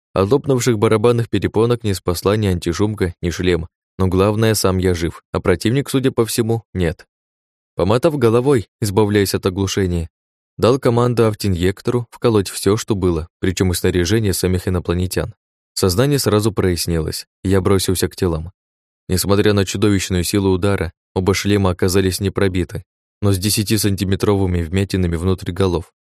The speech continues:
Пять баллов за прочность, даже сомневаюсь, что такая броня возможна в реальности, но выжить ее обладателям это все равно не помогло. Затащив оба тела внутрь, закрыл и заблокировал дверь, а найдя искомый пропуск,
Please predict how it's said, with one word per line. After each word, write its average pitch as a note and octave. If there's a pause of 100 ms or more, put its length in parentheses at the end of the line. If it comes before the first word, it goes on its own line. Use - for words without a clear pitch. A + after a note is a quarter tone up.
(440)
Пять B2
баллов D#3
за C3+
прочность, -
даже G#2+
сомневаюсь, F#2+
что -
такая F#2
броня F#2
возможна F2+
в F2
реальности, E2 (120)
но F#2+
выжить G2
ее F#2+
обладателям F#2 (120)
это G#2
все F#2
равно F2+
не G2
помогло. F2 (640)
Затащив A#2
оба B2
тела G#2+
внутрь, G#2+ (400)
закрыл G#2+
и B2+
заблокировал G2
дверь, E2+ (300)
а F2
найдя F#2
искомый F#2
пропуск, G2